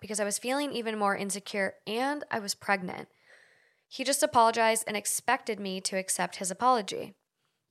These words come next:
Recently, I found out he is talking to other women through Snapchat again, even proof that he was paying for video chats through Cash App. He messages other women what their rates are, et cetera. Not only that, but he also has a Sniffles account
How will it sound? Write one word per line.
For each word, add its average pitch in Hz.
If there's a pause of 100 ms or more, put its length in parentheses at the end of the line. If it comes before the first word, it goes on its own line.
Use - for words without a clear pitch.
(140)
Recently, 226
I 202
found 202
out 208
he 202
is 196
talking 185
to -
other 202
women 180
through 208
Snapchat 277
again, - (420)
even 269
proof 277
that 220
he 208
was 196
paying 202
for 185
video 220
chats 170
through 180
Cash 247
App. - (320)
He -
messages 254
other 240
women 196
what 196
their 185
rates 185
are, 180
et -
cetera. - (520)
Not 240
only 277
that, 208
but 202
he 208
also 233
has 208
a 175
Sniffles 233
account 294